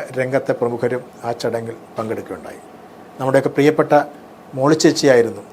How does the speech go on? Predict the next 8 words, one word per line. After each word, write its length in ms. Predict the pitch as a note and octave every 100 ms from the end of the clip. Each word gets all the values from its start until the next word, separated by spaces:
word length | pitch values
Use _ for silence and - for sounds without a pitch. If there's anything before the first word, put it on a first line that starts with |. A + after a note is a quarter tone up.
| - A#2+
ദൈവസഹായം 580 | A#2+ C3 C#3 B2 C3+ C3+
പിള്ള 180 | C3 B2+ D#3 - C3
നാടകത്തിൻ്റെ 720 | A#2+ A#2+ B2+ C3 - B2 C#3 - - -
ഉദ്ഘാടന 320 | - B2+ B2+ C3+
ചടങ്ങിൽ 340 | A#2+ A#2+ B2+ D#3+ - - -
അധ്യക്ഷത 400 | A#2+ - C3+ A#2+ B2
വഹിച്ചത്. 340 | A2 A#2 B2 F3+ - - - - - - -
അതുപോലെ 280 | B2+ C#3+ D3+